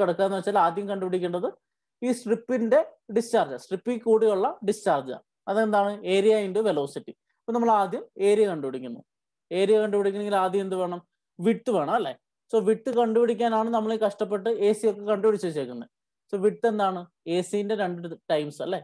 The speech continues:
എ സിയും ഇവിടെ ബി സിയും. എ സി is equal to ബി സി ആയിരിക്കും, കൃത്യം സെന്ററിൽ കൂടെ കട്ട് ചെയ്യുന്ന പോലെ. So, എ സി is equal to ബി സി. That means width of strip is equal to two into എ സി, which is equal to two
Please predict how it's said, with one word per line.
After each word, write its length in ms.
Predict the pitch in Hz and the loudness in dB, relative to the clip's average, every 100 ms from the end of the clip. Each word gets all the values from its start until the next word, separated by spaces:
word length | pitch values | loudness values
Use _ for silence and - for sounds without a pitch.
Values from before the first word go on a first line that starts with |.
| _ _ _ - 156 | _ _ _ -6 -2
എ 20 | 156 - | -2 -4
സിയും 240 | 196 359 - _ _ - | -6 -8 -12 _ _ -10
ഇവിടെ 220 | 180 190 202 | -4 -2 0
ബി 80 | 233 - | -2 -4
സിയും. 200 | 147 131 _ - 165 | -10 -18 _ -8 -6
എ 40 | 170 | -4
സി 80 | 202 190 | -6 -6
is 60 | 196 | -6
equal 180 | 180 190 | -6 -4
to 60 | 214 214 | -2 -4
ബി 60 | 202 | -2
സി 60 | 226 | 0
ആയിരിക്കും, 220 | 180 139 139 | 0 -2 -10
കൃത്യം 240 | 151 180 170 | -10 -8 -6
സെന്ററിൽ 300 | 160 151 160 | -6 -6 -6
കൂടെ 120 | 165 160 | -6 -4
കട്ട് 120 | 143 143 | -4 -4
ചെയ്യുന്ന 200 | 135 127 | -8 -10
പോലെ. 120 | 135 _ _ _ _ _ - | -14 _ _ _ _ _ -4
So, 60 | 180 156 | 0 0
എ 40 | 151 | -2
സി 100 | 175 | -4
is 80 | 160 139 | -6 -6
equal 220 | 135 147 | -6 -6
to 60 | - 415 _ _ _ 143 | -6 -8 _ _ _ -10
ബി 120 | 143 131 - | -8 -8 -8
സി. 120 | 233 - - 147 | -10 -12 -6 -4
That 140 | 139 139 | -4 -4
means 220 | 170 330 - _ _ _ - | -4 -6 -8 _ _ _ -2
width 200 | 170 170 196 | -2 0 -2
of 80 | 180 | -2
strip 260 | - 165 147 156 | -6 -10 -8 -8
is 60 | 143 | -8
equal 260 | 127 135 139 | -6 -6 -4
to 80 | 240 381 _ _ _ - | -6 -6 _ _ _ -2
two 120 | 220 277 233 | 0 2 0
into 180 | 175 160 147 | 0 0 0
എ 80 | 123 123 | -2 -4
സി, 120 | 175 214 - - | -8 -8 -12 -10
which 160 | 147 147 | -8 -6
is 60 | 160 143 | -6 -6
equal 280 | - 127 127 | -6 -8 -4
to 60 | 208 294 _ _ _ _ - | -4 -6 _ _ _ _ -6
two 120 | 160 | -4